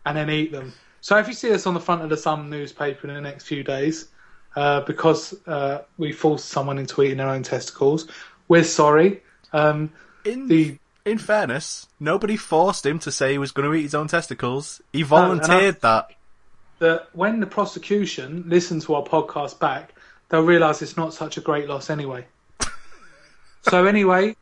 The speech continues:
Speaker 2: Jesus.
Speaker 1: uh, if you fancy taking over Guy's spot on the Game Central Lives podcast, uh, for the foreseeable future, then, uh,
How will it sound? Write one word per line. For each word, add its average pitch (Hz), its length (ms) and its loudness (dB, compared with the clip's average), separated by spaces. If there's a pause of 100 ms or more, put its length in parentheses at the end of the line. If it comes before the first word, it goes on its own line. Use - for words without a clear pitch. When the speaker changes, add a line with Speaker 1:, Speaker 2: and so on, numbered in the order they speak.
Speaker 2:
Jesus. - 220 -10
Speaker 1:
uh, 185 280 0
if 180 220 -2
you 247 120 -4
fancy 196 580 -2
taking 175 440 -6
over 160 200 -6
Guy's 170 380 0
spot - 540 -2 (280)
on 156 120 -6
the 156 60 -4
Game 160 260 0
Central 156 440 -8
Lives 151 220 -4
podcast, 165 720 -6 (420)
uh, 147 200 0
for 147 120 -12
the 151 80 -10
foreseeable 165 680 2
future, 151 600 -8 (480)
then, 160 280 2
uh, 165 300 2